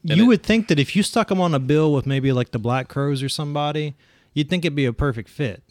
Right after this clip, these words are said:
Speaker 1: Yeah.
Speaker 2: You'd think that, 'cause to me, like, so, like, Black Crowes are more like a modern Zeppelin in a way. I mean, that's the way I've always kinda felt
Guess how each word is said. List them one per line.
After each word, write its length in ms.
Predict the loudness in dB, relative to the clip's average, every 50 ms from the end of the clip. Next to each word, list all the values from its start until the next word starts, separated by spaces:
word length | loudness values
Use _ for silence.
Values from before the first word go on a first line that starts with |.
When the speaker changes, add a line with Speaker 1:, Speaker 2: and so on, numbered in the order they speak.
| _ _ -10
Speaker 1:
Yeah. 220 | -10 -10 -10 -10 -14 _ _ _ _ _ _ _ _ _ _
Speaker 2:
You'd 180 | -4 -4 -4 -2
think 240 | -4 -4 -4 -4 _
that, 220 | -6 -6 -6 -2
'cause 300 | -2 -2 -2 -2 -4 -10 -16 _ _ _ _ _ _ _ _ -20 _ _ _ _
to 80 | -2 0
me, 300 | 2 2 2 2 2 2
like, 400 | 2 2 2 2 0 -2 -6 -14 _ _ _ -20 -20 _ _ _ _ _ _ _ _ _ _ -20 _ _ _ _ _ _ _ _ _ _
so, 340 | -4 -2 0 0 0 0
like, 340 | -2 -4 -6 -8 -8 -8 -4
Black 280 | -2 0 0 0 -2 -2
Crowes 320 | 0 2 4 4 4 4
are 80 | 4 4
more 260 | 4 4 2 2 2
like 320 | 2 0 0 -2 -2 -2
a 160 | 0 0 0 2
modern 840 | 2 2 2 2 2 2 2 2 0 0 -2 -2 -4 -6 -8 -8 -8
Zeppelin 500 | -6 -6 -6 -6 -8 -10 -10 -10 -10 -8
in 80 | -10
a 60 | -10 -10
way. 320 | -8 -8 -8 -10 -10 -10
I 80 | -8 -6
mean, 200 | -6 -4 -4 -2
that's 180 | -2 -2 -2 -2
the 60 | -4
way 140 | -4 -4 -4
I've 140 | -4 -6 -6
always 240 | -8 -8 -8 -10 -10
kinda 240 | -10 -10 -10 -10
felt 340 | -12 -10 -10 -10 -10 -12 -14